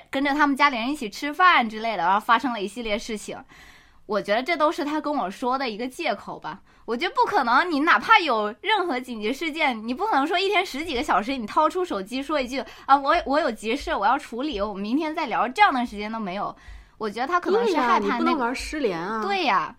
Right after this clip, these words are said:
Speaker 1: 他可能是害怕那个女生看到我们之间的消息。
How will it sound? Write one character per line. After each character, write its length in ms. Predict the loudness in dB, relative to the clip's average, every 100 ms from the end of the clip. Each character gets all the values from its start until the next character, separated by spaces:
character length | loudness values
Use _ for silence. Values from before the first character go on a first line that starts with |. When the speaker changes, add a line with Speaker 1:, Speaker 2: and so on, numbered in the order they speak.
| _ _ _ 0
Speaker 1:
他 140 | 0
可 60 | 2
能 120 | 0
是 100 | 0
害 200 | 4 4
怕 100 | 4
那 100 | 2
个 80 | -2
女 140 | -4
生 160 | -4 -4
看 160 | -2
到 100 | -2
我 60 | -2
们 140 | -6
之 100 | -10
间 160 | -8 -8
的 100 | -8
消 240 | -4 -2
息。 300 | -2 -8 -16